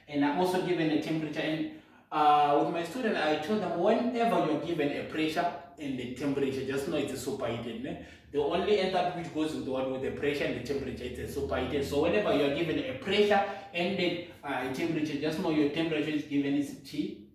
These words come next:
is T. So I'm given as one one five, uh, degrees Celsius, res-, uh, respectively.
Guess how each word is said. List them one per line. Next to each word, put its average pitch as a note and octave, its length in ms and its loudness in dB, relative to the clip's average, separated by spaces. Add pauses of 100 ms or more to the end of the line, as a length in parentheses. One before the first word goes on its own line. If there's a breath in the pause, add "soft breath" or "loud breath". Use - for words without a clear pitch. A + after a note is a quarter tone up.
(280)
is B2 240 -10
T. C#3 140 0
So - 400 -4 (520 loud breath)
I'm B2 200 -12
given C3 280 -6
as B2+ 120 -4
one A#2+ 280 -6
one A#2+ 360 -4 (500)
five, - 380 -4 (880)
uh, G2 320 -14
degrees B2 420 -10
Celsius, C#3 640 -4 (500 loud breath)
res-, B2+ 220 -8
uh, C3+ 280 -2
respectively. D#3 920 -2